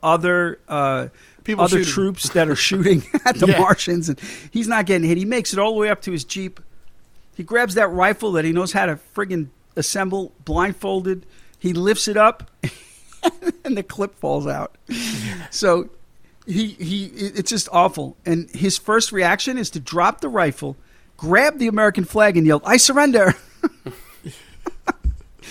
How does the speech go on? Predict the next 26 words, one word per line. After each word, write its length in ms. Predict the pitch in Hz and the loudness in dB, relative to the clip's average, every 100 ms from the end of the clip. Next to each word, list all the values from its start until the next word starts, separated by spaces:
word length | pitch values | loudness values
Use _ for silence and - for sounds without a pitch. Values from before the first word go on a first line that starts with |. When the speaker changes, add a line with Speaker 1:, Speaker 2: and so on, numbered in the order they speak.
| 320 285 240 - | -16 -14 -16 -8
Speaker 1:
And 160 | 214 220 | -4 -2
he, 60 | |
of 120 | 226 185 | -2 -2
course, 260 | 208 214 | 0 0
gets 260 | - 190 170 | 0 -4 -2
vaporized. 760 | 160 262 - 151 117 - - - | 0 0 0 -2 -2 -10 -14 -8
Um, 480 | 170 165 165 160 160 - _ _ | -4 0 2 0 -2 -10 _ _
the 80 | - | -10
funniest 420 | 151 220 240 247 | -4 -2 -2 -2
thing 140 | - 233 | -4 -4
about 340 | 185 202 226 | -2 0 0
that 200 | 247 247 | -2 -4
is 200 | 165 156 | -4 -6
he 180 | - 247 | -4 -4
has 180 | 262 269 | -4 -4
the 140 | 175 131 - | -8 -10 -6
biggest 460 | 185 196 247 - - _ | -6 -4 -4 -6 -12 _
O 200 | 151 180 | -2 -2
face 500 | 185 202 202 220 - - - | -2 -6 -4 -6 -10 -12 -8
I've 180 | 151 - | -8 -2
ever 240 | 220 302 | -4 -2
seen 400 | - - 254 277 | -6 -4 -2 -2
for 240 | - - 170 | -6 -4 -2
Speaker 2:
Yeah. 80 | |
Speaker 1:
someone 360 | 185 208 240 226 | 0 0 -2 -4
who's 180 | - 226 | -6 -10